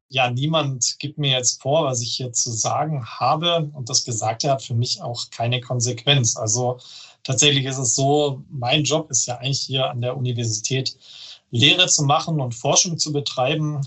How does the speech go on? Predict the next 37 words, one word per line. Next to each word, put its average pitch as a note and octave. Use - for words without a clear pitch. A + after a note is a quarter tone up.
Und C3
in B2
der A#2+
Forschung B2+
habe A#2
ich A#2+
zum B2
Beispiel A#2
mit A2
den A#2
allermeisten A#2
Zusatzstoffen B2
überhaupt C3+
keine C3
Berührungspunkte. B2
Also A#2
ich A2+
habe A#2
da B2+
überhaupt A2+
kein A#2+
Interesse C#3
daran, B2
irgendwas B2+
gut C#3+
oder A#2+
schlecht -
zu A#2
reden. A2
Also A#2+
natürlich D3
ist C#3
es A2+
so, C#3+
dass D3+
wir C3+
auch C#3+